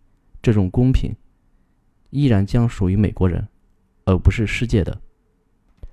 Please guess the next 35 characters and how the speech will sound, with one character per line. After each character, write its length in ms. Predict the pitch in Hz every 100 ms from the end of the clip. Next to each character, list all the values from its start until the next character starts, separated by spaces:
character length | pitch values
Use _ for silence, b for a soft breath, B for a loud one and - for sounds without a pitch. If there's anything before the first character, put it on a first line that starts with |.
| b b _
《纽 120 | - 113
约 140 | 135
时 180 | 147 139
报》 160 | 143
分 200 | 117 113
析， 260 | 117 - 107 - _ _ _ _ _ - - - _ _ _ -
Facebook 480 | - 180 - 160 117
的 120 | 92
Libra 360 | 104 143 113 90
计 180 | -
划 280 | 110 - 110 - _ _ _ _ _ _ -
可 140 | 110
能 180 | 101 127
会 180 | 165 131
给 120 | 101
美 140 | 98
国 120 | 82
经 180 | 98 127
济 140 | 131 117
带 160 | 113
来 120 | 87 101
系 160 | -
统 140 | 117 90
性 160 | 98
风 200 | 90 110
险。 220 | 113 - - _ _ _ _ _ _ _ b b b
彭 200 | - 131
博 140 | 143 147
社 200 | - 98
援 220 | 101 123
引 180 | 117 98
知 160 | -
情 180 | 127 117
人 160 | 90 98
士 380 | - 92 113